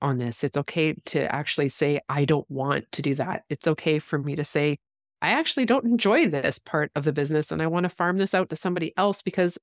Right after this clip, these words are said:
I don't have to do it. Somebody else could do it, and I don't have to have full control of absolutely every single second within my business. So it's just asking those questions and starting to decide,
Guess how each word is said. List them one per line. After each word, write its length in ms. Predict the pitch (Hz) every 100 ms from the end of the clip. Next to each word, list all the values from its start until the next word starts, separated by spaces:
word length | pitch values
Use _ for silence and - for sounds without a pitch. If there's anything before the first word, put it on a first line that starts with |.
| _ _
I 160 | 214 220
don't 360 | 220 226 311
have 280 | - 160 -
to 100 | 139
do 220 | 135 143
it. 180 | 143 - - _ _
Somebody 380 | - - 214 233
else 200 | 220 220 -
could 300 | - 285 214
do 160 | 143
it, 180 | 147 156
and 120 | 165
I 100 | 170
don't 180 | 185 208
have 260 | - 240 240
to 60 | 180
have 220 | 170 - _
full 160 | 170 -
control 420 | 156 - 151 151
of 80 | 147
absolutely 540 | 147 - - 156 156
every 240 | 151 151 147
single 460 | - 151 143 143 - _ _ -
second 560 | - 170 160 147 143 -
within 300 | 156 156 151
my 140 | 139 139
business. 540 | 143 139 - - - _ _ _ -
So 300 | 202 180 175
it's 160 | 196 -
just 260 | 277 254 -
asking 460 | 156 147 - 175 170
those 160 | 156
questions 520 | - 147 - 151 147 -
and 180 | 160
starting 360 | - 151 143 139
to 80 | 151
decide, 440 | 147 - 135 139